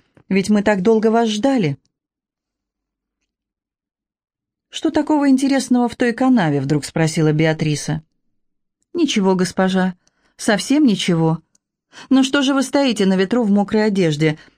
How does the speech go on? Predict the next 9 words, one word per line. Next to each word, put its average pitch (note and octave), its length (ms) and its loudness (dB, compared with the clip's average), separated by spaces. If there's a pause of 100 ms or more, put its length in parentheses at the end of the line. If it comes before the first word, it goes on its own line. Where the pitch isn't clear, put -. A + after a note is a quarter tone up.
(140)
Примите G#3+ 420 2
же F#3 120 0
наше F#3 240 0
гостеприимство F#3+ 880 0 (200)
и - 80 -4
отдохните F#3+ 600 0
у B3+ 60 2
нашего A#3+ 460 0
огня. A3 400 0